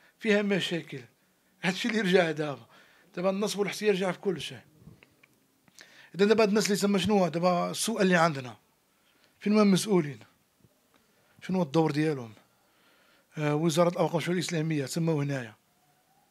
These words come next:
واش عندهم شي يد مثلا باش يشوفوا الحل لهاد الشيء ولا ما عندهمش شي؟ كنشدوا حنايا مالك، جلالة الملك محمد السادس الله ينصرو. يعني،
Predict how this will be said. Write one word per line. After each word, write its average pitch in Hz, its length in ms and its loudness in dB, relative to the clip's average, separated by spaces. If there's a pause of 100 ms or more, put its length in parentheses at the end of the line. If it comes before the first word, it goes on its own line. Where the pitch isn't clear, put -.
(440)
واش 180 180 2
عندهم 170 260 2
شي 170 180 -2
يد 143 140 -4 (100)
مثلا 156 600 0 (240)
باش 160 220 -4
يشوفوا 170 720 -4
الحل 175 340 2
لهاد 175 100 0
الشيء - 220 -6
ولا 165 80 -2
ما 165 100 -2
عندهمش 151 380 -2
شي؟ 127 160 -10 (1080)
كنشدوا 190 400 6
حنايا 180 340 8
مالك، 165 480 4 (140)
جلالة 156 220 -4
الملك 151 340 -2
محمد 143 220 -8
السادس 151 260 -10
الله 160 140 -2
ينصرو. 131 400 -4 (1120)
يعني، 151 480 -6